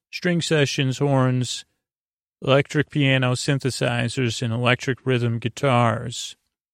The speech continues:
Uh, lead guitar features less frequently in disco than rock. Well-known disco artists include Donna Summer, the Bee Gees, Gloria Gaynor, Casey and the Sunshine Band, the Village People,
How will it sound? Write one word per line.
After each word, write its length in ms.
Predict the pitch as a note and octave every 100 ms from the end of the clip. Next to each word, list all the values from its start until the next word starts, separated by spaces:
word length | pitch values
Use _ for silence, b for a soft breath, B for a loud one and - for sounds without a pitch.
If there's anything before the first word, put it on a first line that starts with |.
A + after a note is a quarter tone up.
| _ _ _ _ -
Uh, 180 | A#2
lead 500 | A#2 B2 C#3 E3+ D3+
guitar 460 | C3+ B2+ C3+ A#2+ A2+
features 560 | - C3+ A#2 - A#2 C3
less 220 | B2 -
frequently 540 | C3 A#2 A#2+ A2+ A#2
in 80 | A2+
disco 380 | A#2+ A2 - A#2+
than 240 | A2+ A#2+
rock. 380 | C3 C3 C3 -
Well-known 360 | B2+ C#3 C#3 B2+
disco 360 | B2+ - C3
artists 260 | B2 A#2+ -
include 340 | A#2 B2+ A#2
Donna 280 | A#2 B2+ C3+
Summer, 420 | - C3 B2+ B2
the 60 | A#2
Bee 200 | B2 B2+
Gees, 300 | A#2+ A#2+ A2+
Gloria 380 | B2+ C3 C3+ A#2+
Gaynor, 420 | B2 A2+ A2+ A#2
Casey 480 | - D#3 C#3+ - C#3
and 80 |
the 60 | B2
Sunshine 560 | - A#2+ A2+ C3 A#2+ A2+
Band, 320 | A#2 A#2+ A#2
the 60 |
Village 380 | A2+ D3+ E3 B2
People, 480 | - A#2+ - B2 B2